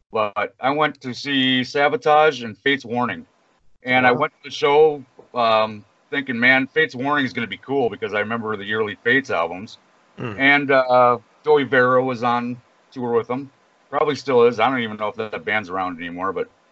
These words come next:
Speaker 1: um, and I thought, "Savatage, eh." You know, I saw 'em in, in eighty-five at First Ave. It was the first concert I ever saw at First Ave. Um, I'm like, "Yeah, they were okay," you know.
Speaker 2: Mm.
Speaker 1: But I went there,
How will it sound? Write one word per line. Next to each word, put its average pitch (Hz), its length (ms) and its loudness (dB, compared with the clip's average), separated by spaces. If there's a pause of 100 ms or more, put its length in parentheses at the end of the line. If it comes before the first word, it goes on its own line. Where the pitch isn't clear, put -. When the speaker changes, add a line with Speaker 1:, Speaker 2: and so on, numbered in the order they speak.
(280)
Speaker 1:
um, 101 500 2
and 131 80 -2
I 131 100 4
thought, 139 220 2
"Savatage, 151 720 0
eh." 165 300 0 (560)
You 123 40 -14
know, 127 100 -2
I 135 100 2
saw 143 320 2
'em 139 100 -2
in, 120 320 -6
in 120 180 -6
eighty-five 127 600 0
at - 120 -2 (120)
First 117 260 -8
Ave. 120 260 0
It 104 60 -14
was 90 140 -20
the 87 80 -20
first 120 280 -12 (160)
concert 113 360 -6
I 107 60 2
ever 101 120 -4
saw 113 220 -2
at - 100 -8
First 104 260 -10
Ave. 107 280 -2 (640)
Um, 98 420 -4 (540)
I'm 131 120 -6
like, 139 160 -2
"Yeah, 202 220 4
they 165 140 2
were 151 160 6
okay," 123 420 0 (180)
you 104 120 -14
know. 110 240 -4 (340)
Speaker 2:
Mm. 117 160 -10
Speaker 1:
But 135 80 0
I 139 80 2
went 156 240 -2
there, 185 380 -2